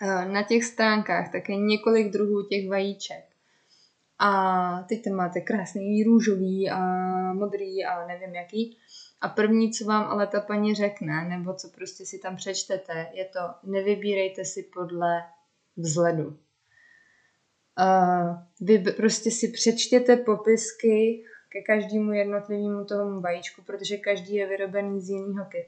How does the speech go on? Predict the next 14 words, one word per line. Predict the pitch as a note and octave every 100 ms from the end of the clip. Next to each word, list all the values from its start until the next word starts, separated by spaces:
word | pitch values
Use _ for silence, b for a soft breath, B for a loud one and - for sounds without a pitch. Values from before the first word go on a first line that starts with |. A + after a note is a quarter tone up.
| -
krystalu. | F#3+ F3 - F3+ F3 F3 _ _ _ _ _ _ _ _ -
A | A3+
každý | A3 G#3+ G3+ A3
vám | G#3+
sedne | G#3+ - G#3 G#3 G3+
jinak. | G3+ G3+ F3 D#3+ b b b b b
Nebo | G3+ G3
ke-, | G3+ G3 - F3
prostě | G#3 - A#3 G#3 - -
pak | A3 A3
narazíte | A3+ A3 A3 G#3 G3+ A3+
na | G#3+
to | G#3 A3+
jedno, | G#3 F#3 F#3 F#3+ B3